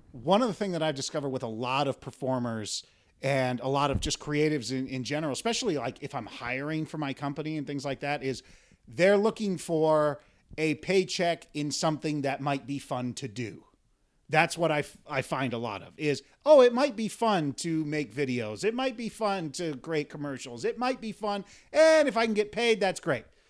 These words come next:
You know, they're not consummate, compelled storytellers who are like, "Oh, I'm gonna be making videos regardless of whether I'm working and getting paid for it or not. I'm gonna be telling stories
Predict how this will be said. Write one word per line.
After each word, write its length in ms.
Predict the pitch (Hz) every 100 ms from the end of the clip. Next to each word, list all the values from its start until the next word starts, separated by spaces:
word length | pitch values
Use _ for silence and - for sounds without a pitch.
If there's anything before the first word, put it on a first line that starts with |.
| _ -
You 160 | 156
know, 200 | 143 131 - _ _
they're 400 | - 110 180 233
not 420 | 220 208 196 196 - _ _
consummate, 760 | - - 165 165 - 156 156 -
compelled 560 | 160 135 - 147 139 117
storytellers 720 | - 147 143 143 135 123 113
who 100 | 143
are 80 | 127
like, 200 | 131 120
"Oh, 320 | 240 165 107 - _ -
I'm 120 | 170
gonna 140 | 269 240
be 100 | 190
making 320 | 175 165 156
videos 800 | 147 151 147 143 131 120 - - -
regardless 600 | 135 156 175 170 151 156
of 80 |
whether 280 | 123 143 135
I'm 160 | 131 117
working 360 | 139 139 143
and 100 | 131
getting 220 | 120 120 113
paid 240 | 127 113
for 180 | 123 117
it 60 | 110
or 80 |
not. 260 | 113 135 104
I'm 160 | 131 185
gonna 160 | 226 185
be 120 | 175
telling 340 | 175 180 165
stories 720 | 135 180 175 175 139 131 120